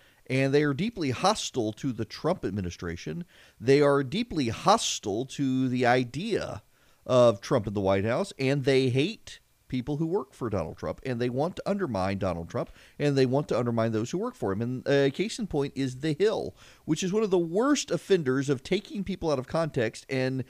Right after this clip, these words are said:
seeing things go viral on Twitter by making salacious points that are lies, complete distortions of the story.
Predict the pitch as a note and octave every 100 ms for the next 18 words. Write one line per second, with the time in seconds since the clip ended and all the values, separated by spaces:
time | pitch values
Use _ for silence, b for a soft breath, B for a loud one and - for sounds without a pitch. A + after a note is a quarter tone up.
0 | b - - A3+ A3+ G3+ D#3+ - D3 C#3
1 | D#3+ G3 E3 B2+ A#2+ A#2 E3+ C#3+ A#2 C#3
2 | C3 B2+ D3 - C#3+ - C3 F3 - C#3
3 | - G3+ G3+ C#3+ A2+ A2+ B2 F3 D3 G#2+
4 | A#2+ F#3 - B B - C#3+ C#3+ F#3 A3+
5 | - C3 - D#3 D3+ - D3+ D3+ E3+ A#3
6 | A#3+ A2+ G#2+